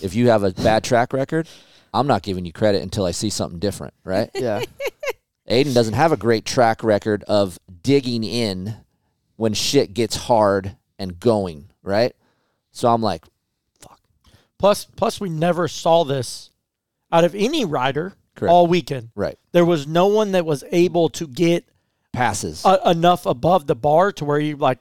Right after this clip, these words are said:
Speaker 3: "Man, I could knock four or five riders off in,
Speaker 1: It
Speaker 3: you
Speaker 1: was
Speaker 3: know,
Speaker 1: a,
Speaker 3: five
Speaker 1: it was
Speaker 3: laps."
Speaker 1: a track where you could catch people, but really difficult to pass.
Speaker 3: A-, and, and even for these guys, no one was coming from five, six seconds back and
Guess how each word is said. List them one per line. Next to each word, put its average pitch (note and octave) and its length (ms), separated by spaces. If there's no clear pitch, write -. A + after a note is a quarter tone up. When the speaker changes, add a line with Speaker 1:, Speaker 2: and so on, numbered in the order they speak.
Speaker 3:
"Man, C#3+ 220
I C#3+ 100
could D#3 180
knock C3 200
four D3+ 180
or B2+ 40
five C3+ 240
riders C#3+ 320
off A#2+ 220
in, B2+ 260
Speaker 1:
It C3+ 60
Speaker 3:
you C#3 40
Speaker 1:
was C#3 140
Speaker 3:
know, C3+ 60
Speaker 1:
a, - 20
Speaker 3:
five D3+ 160
Speaker 1:
it - 20
was D3 120
Speaker 3:
laps." A#2+ 120
Speaker 1:
a - 40
track E3 300
where D3 140
you D3 180
could - 200
catch - 320
people, F3+ 280
but B2 140
really B2 300
difficult A#2+ 420
to G2+ 80
pass. - 560
Speaker 3:
A-, B3 160
and, A#3+ 320
and G#3 160
even G#3 320
for F3+ 240
these D#3+ 420
guys, D#3+ 680
no F#3 180
one B3+ 220
was F#3 160
coming G3 680
from D3+ 340
five, E3+ 480
six - 280
seconds D3+ 420
back E3 320
and D#3+ 120